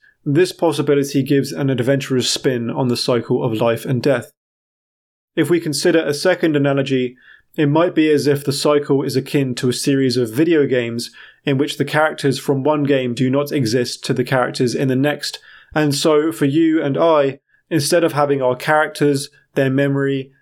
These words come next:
and the progress of the game carried over from one game to the next, it would be like starting with a new character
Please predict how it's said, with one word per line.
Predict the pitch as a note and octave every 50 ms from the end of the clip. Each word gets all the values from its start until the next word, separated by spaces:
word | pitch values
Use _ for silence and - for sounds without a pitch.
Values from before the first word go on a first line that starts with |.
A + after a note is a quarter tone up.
| _
and | - C#3+ C#3
the | C3
progress | C3+ - - D#3 D3+ C#3 C#3+ C#3+ C3+ C#3
of | C#3 B2
the | C3 C3
game | C3 C#3+ C3+ C3 B2+ B2
carried | A#2+ - C#3+ C#3+ C#3 C#3
over | C#3+ C#3+ C#3+ C#3 C3+ B2 C3 B2
from | B2+ - C#3+ B2+ B2+
one | B2 C3+ C3+ C3 B2+
game | B2+ C3+ C3 B2+ B2 B2
to | - C3
the | B2 B2+
next, | C3 D3 D3+ D3 - - - - - - - - - - _ _ -
it | - D#3+ C#3
would | C#3 C#3+ C#3+
be | E3 D#3+ D#3+
like | D3+ C#3+ C#3+ D3 -
starting | - - - E3 D#3 D#3+ D#3+ - E3 C#3+ C3+ B2 C3+ D3
with | C#3 B2+ B2
a | C3+
new | B2+ C3+ D3+ D3+ D3
character | C#3+ - C#3 B2 B2 B2 C#3 - - C3 A#2+ A#2+